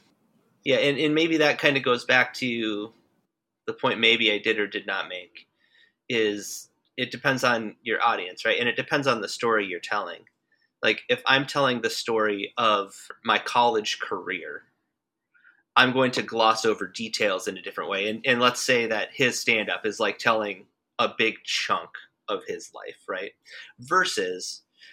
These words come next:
if, if you're answering a specific question or telling a very specific anecdote about a day, like, or, like, an experience in my college career,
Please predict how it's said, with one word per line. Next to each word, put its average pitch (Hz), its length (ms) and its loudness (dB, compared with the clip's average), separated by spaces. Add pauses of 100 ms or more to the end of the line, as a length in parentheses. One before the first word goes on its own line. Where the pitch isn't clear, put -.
(180)
if, 127 200 -2 (140)
if 123 180 0
you're 113 140 0
answering 127 380 -2
a 107 40 -4
specific - 480 -4
question 110 340 0
or 95 140 -2
telling 113 340 -2
a 98 60 -4
very 104 260 -2
specific - 580 -6 (160)
anecdote 104 540 -2 (100)
about 101 380 -2
a 101 120 -8 (160)
day, 98 500 -2 (280)
like, 113 160 -2
or, 110 120 4
like, 98 180 0
an 98 60 -4
experience 104 920 -4 (360)
in 101 160 0
my 90 140 -6
college 85 460 -6
career, 87 340 -6